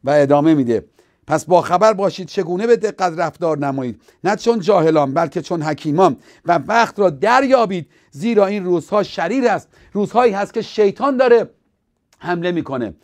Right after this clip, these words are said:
اگر فضا رو باز کنید، بیشتر از این مجال بدید به این نظام اسلامی، بازم می‌کشه.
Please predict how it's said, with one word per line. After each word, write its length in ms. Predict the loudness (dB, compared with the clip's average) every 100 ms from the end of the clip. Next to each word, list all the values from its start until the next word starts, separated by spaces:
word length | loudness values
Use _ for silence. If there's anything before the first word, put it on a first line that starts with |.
| _ _ -4
اگر 400 | 0 2 2 -2
فضا 360 | -2 0 2 4
رو 120 | 4
باز 280 | 4 0 0
کنید، 320 | -6 -6 -8 _ _
بیشتر 400 | -6 -6 -2 0
از 160 | 0 -2
این 180 | -6 -8 _
مجال 540 | 0 0 2 4 4 4
بدید 320 | 0 0 0
به 60 | 0
این 220 | 0 -4
نظام 300 | -2 0 0
اسلامی، 420 | -2 -2 -2 0
بازم 380 | 2 2 2 -2
می‌کشه. 500 | -4 -6 -10 -10